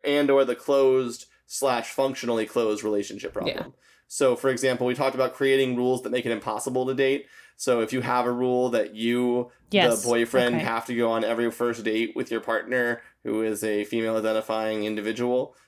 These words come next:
Speaker 1: then they're probably not gonna get a lot of dates 'cause that's creepy and people aren't gonna wanna be interested in that.
Speaker 2: Right.
Speaker 1: And so you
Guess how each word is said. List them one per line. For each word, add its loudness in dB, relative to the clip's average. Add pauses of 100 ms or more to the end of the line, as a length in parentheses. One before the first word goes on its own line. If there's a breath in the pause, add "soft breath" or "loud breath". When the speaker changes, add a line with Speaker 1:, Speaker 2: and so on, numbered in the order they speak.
(140)
Speaker 1:
then -2 (100)
they're 0
probably 0
not -2
gonna -2
get 0
a 2
lot 2
of -4
dates -2
'cause -12
that's -2
creepy -2
and -8 (180)
people -2
aren't -2
gonna -4
wanna 2
be -4
interested -2
in 2
that. 4
Speaker 2:
Right. -4
Speaker 1:
And -2
so -2
you -2